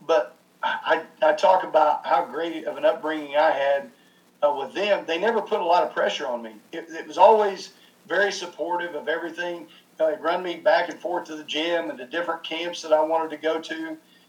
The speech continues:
Um, you know, our vacations when I was a kid were, you know, A A U basketball. You know, if we, if,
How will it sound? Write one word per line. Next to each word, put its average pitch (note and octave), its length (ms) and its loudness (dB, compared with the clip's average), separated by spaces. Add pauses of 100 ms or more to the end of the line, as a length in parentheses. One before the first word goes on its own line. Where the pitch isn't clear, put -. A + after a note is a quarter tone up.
(160)
Um, B2+ 460 2 (140)
you D#4 80 -4
know, D4+ 100 8
our F#3+ 160 8
vacations D#3 840 -4 (500)
when D3+ 120 2
I F3+ 120 8
was D#3+ 160 2
a C3+ 80 -10
kid D#3 340 -6
were, C#3+ 320 -8 (540)
you - 80 -18
know, - 160 -12 (200)
A E3 220 -2
A D#3+ 40 -10
U F#3 120 -10
basketball. E3 640 0 (240)
You D3+ 80 -6
know, C#3+ 240 0
if A#2+ 60 -12
we, D#3 260 -10
if, B2+ 60 -14